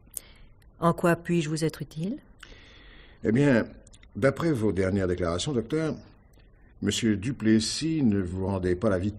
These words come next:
Speaker 2: très facile.
Speaker 1: Le fait est que sa situation conjugale et les mille précautions qu'il croyait devoir prendre pour éviter qu'on ne découvre notre liaison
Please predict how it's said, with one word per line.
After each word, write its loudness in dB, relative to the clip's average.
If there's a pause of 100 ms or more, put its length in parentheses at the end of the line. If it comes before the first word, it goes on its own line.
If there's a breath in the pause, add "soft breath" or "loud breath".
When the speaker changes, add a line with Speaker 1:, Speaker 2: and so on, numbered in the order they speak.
(100)
Speaker 2:
très -2
facile. -10 (1300 loud breath)
Speaker 1:
Le 2
fait 0
est 6
que 0
sa 2
situation 2
conjugale 2
et -2 (100)
les -2
mille 6
précautions 0
qu'il -4
croyait -2
devoir -2
prendre -4
pour -6
éviter -2
qu'on -4
ne 0
découvre -4
notre -6
liaison -4